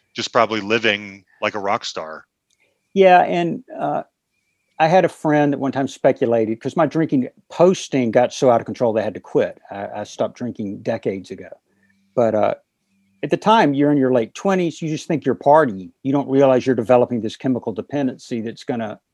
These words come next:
Speaker 2: unravel your life.
Speaker 1: Mm-hmm.
Speaker 2: But one friend had said, "Yeah, I think the Sting gig kind of exacerb-, you know,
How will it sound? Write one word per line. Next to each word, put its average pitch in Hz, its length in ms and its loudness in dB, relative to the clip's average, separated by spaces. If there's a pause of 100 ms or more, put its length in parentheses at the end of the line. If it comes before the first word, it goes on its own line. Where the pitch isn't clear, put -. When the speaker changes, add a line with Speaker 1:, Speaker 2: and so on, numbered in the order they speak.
(480)
Speaker 2:
unravel 113 540 -2
your 92 180 -10
life. 107 500 -6 (480)
Speaker 1:
Mm-hmm. - 120 -20
Speaker 2:
But 131 260 0
one 147 180 0
friend 147 280 0
had 120 120 -2
said, 131 260 0 (220)
"Yeah, 139 180 4
I - 20 6
think 160 220 -4
the 143 80 -8
Sting 160 500 -2
gig 127 420 4 (560)
kind 120 240 -6
of 95 140 -10 (420)
exacerb-, 131 580 0 (160)
you 139 120 -4
know, 110 240 -6